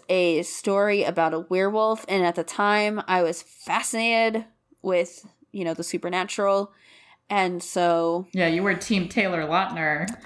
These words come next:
Speaker 1: we don't talk about
Speaker 2: before that
Speaker 1: that,
Speaker 2: whole
Speaker 1: okay?
Speaker 2: other nightmare came into
Speaker 1: <laughs> We don't need to
Speaker 2: fruition.
Speaker 1: talk about that. Um, <laughs> so,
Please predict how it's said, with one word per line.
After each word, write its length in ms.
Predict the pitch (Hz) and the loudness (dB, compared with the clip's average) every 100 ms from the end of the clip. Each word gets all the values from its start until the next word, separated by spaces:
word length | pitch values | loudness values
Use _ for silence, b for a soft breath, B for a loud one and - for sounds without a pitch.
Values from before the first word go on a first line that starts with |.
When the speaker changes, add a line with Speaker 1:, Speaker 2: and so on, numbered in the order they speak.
| B | B
Speaker 1:
we 120 | 202 | -2
don't 300 | 240 240 - | 0 0 -2
talk 240 | - 175 175 | 0 0 0
about 220 | 175 151 | -2 0
Speaker 2:
before 160 | 180 175 | 0 0
that 240 | 180 180 | 0 0
Speaker 1:
that, 20 | |
Speaker 2:
whole 220 | 175 170 | -2 -2
Speaker 1:
okay? 240 | - 190 190 | -2 0 0
Speaker 2:
other 100 | 196 | 0
nightmare 600 | 156 156 160 156 160 190 - | 0 -2 0 0 0 -4 -6
came 240 | 220 170 | -2 0
into 280 | - - 262 | 0 -2 -4
Speaker 1:
<laughs> 160 | 233 - 233 | -2 -2 0
We 80 | 294 | 0
don't 180 | 339 330 | 0 0
need 100 | 330 | 0
to 100 | 311 | 0
Speaker 2:
fruition. 120 | - | -2
Speaker 1:
talk 240 | 339 320 - | -2 -2 -2
about 440 | 269 359 - - | -2 0 -2 -2
that. 360 | 269 208 180 - b b b _ | 0 0 -2 -6 b b b _
Um, 360 | - 285 277 262 - - | -2 0 0 0 -4 -8
<laughs> 200 | - - | -18 -14
so, 340 | - - - | -8 -6 -4